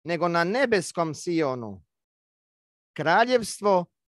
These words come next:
i moć provođenja Božih zakona počelo bi djelovati kod Gospodinovog drugog dolaska.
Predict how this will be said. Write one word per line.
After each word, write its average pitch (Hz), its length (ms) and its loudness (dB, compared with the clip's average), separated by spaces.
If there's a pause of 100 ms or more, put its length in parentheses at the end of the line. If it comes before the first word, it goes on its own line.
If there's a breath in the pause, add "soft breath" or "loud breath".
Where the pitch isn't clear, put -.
(200)
i 156 180 0
moć 170 800 0
provođenja 220 680 2
Božih 202 420 -4
zakona 170 720 0 (440)
počelo 147 480 -4
bi 131 160 -6
djelovati 220 680 0
kod 180 300 -2
Gospodinovog 139 920 -6 (400)
drugog 127 520 -8
dolaska. 107 680 -8